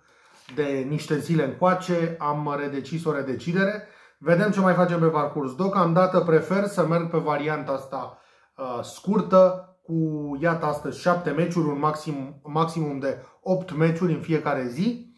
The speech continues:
uh, cotă între douăzeci și, uh, treizeci. Iată că astăzi avem chiar mai puțin de douăzeci, nouăsprezece punct optzeci și nouă. Ceaușismul e în floare. S-o aprinde lumina, Doamne, sau nu s-o aprinde? Dar e bine, mă, și pe întuneric.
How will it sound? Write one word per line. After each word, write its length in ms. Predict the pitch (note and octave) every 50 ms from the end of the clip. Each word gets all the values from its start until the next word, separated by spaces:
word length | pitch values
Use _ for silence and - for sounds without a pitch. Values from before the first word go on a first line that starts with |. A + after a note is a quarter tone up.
| _ _ _ _ _ _
uh, 300 | D#3+ D#3+ D3+ D3+ - -
cotă 260 | - B3 B3 A#3 A#3+ G3+
între 220 | F#3 F3+ F3 E3+
douăzeci 560 | E3 E3+ G3+ G3 F3 D#3+ C#3+ D3 E3+ E3+ E3+
și, 500 | - - - - E3 E3 E3 E3 - - _ _ _ _ _ _
uh, 440 | - C#3+ C#3+ C#3 C#3 C#3 C3+ C3 B2+
treizeci. 600 | - D#3 D#3+ D3+ C#3 B2 C#3+ F#3 G3 F#3 - -
Iată 360 | D#3+ E3+ F#3 F#3+ F#3 F#3 E3+
că 100 | - D#3
astăzi 440 | D#3 E3+ F#3+ F#3 - - F3+ D#3 D#3
avem 320 | D3+ D3 D3+ F3 F3+ E3
chiar 180 | E3+ - F3 E3+
mai 180 | E3 D#3+ D3+ C#3
puțin 280 | C#3+ C#3 - F#3 F3
de 80 | D3+ C#3
douăzeci, 520 | C3 C#3 C#3 B2+ A#2+ C3 D#3 D#3+ D#3 - _ _ _ _ _ _ _
nouăsprezece 920 | D3+ C#3 C#3 D3 D#3+ E3+ F3+ F3+ F3 F3 - E3+ D#3+ D3+ D#3 D3+ - D#3
punct 280 | - - D3 D3 C#3+ -
optzeci 440 | _ E3 E3+ E3 D#3+ - E3 E3 E3
și 180 | - - F3 E3
nouă. 420 | E3 E3 D#3 C3 A2 G2 G#2 - _ _ _
Ceaușismul 680 | - - C3 C3 B2+ B2 - - F3 E3 E3+ E3+ E3
e 60 | D#3
în 100 | D#3 D#3
floare. 480 | D#3 - D#3 C3 A2+ F#2+ F2+ - _ _ _ _ _ _ _ _ _ _
S-o 220 | _ _ _ D#3+
aprinde 400 | D3 D3 - F3+ G3+ G#3 G3+ G3+
lumina, 380 | G#3 G#3 G3+ G3+ G#3 G#3 A3 G#3+
Doamne, 520 | G#3 G3+ C4 C#4 C#4+ C#4+ C#4+ C#4 C4+ C4+
sau 240 | B3+ C#4 C4+ C4 C4
nu 140 | C4 C4 A#3+
s-o 140 | A#3 A#3+ A#3
aprinde? 600 | A3 G#3+ G3 A3 G3+ G3+ G3 F#3 E3 - - - -
Dar 180 | D#3 F3+ F#3+ F#3+
e 140 | G#3+ A3+ G#3+
bine, 180 | A3 F3+ C#3
mă, 320 | C3 C#3 D3 D3+ D#3 - - _
și 160 | - - A#3+
pe 100 | G3+ C4
întuneric. 440 | B3 A#3+ B3 A#3+ A3+ F#3 D3+ C3+